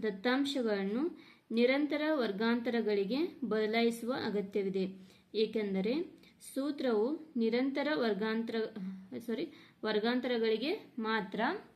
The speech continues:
ಸರಿ ಹೊಂದುತ್ತದೆ. ಹಾಗಾಗಿ ವರ್ಗಾಂತರಗಳು ಒಂದನೂರ ಹದಿನೇಳು ಪಾಯಿಂಟ್ ಐದರಿಂದ ಒಂದನೂರ ಇಪ್ಪತ್ತಾರು ಪಾಯಿಂಟ್ ಐದು,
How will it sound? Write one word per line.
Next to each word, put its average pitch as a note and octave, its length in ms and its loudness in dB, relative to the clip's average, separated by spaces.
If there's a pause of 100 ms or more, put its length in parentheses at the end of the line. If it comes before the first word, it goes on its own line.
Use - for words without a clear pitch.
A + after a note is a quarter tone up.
(1000)
ಸರಿ B3+ 200 -4
ಹೊಂದುತ್ತದೆ. A3 600 0 (360)
ಹಾಗಾಗಿ A3+ 600 4 (640)
ವರ್ಗಾಂತರಗಳು A#3+ 1120 2 (340)
ಒಂದನೂರ B3 500 2
ಹದಿನೇಳು A#3 580 0
ಪಾಯಿಂಟ್ C4 340 0
ಐದರಿಂದ G3+ 500 -2 (260)
ಒಂದನೂರ A#3 420 0 (280)
ಇಪ್ಪತ್ತಾರು A3+ 540 0
ಪಾಯಿಂಟ್ A#3+ 320 -4
ಐದು, G3+ 560 0